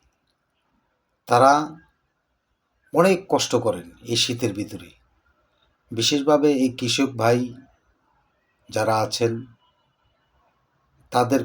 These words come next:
কষ্ট যেমন, সুখও তেমন। আমি বাংলাদেশের সমগ্র কৃষক ভাই বন্ধুদের প্রতি আমার পক্ষ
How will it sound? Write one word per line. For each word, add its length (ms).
কষ্ট 340
যেমন, 340
সুখও 420
তেমন। 320
আমি 160
বাংলাদেশের 680
সমগ্র 320
কৃষক 320
ভাই 180
বন্ধুদের 480
প্রতি 300
আমার 280
পক্ষ 160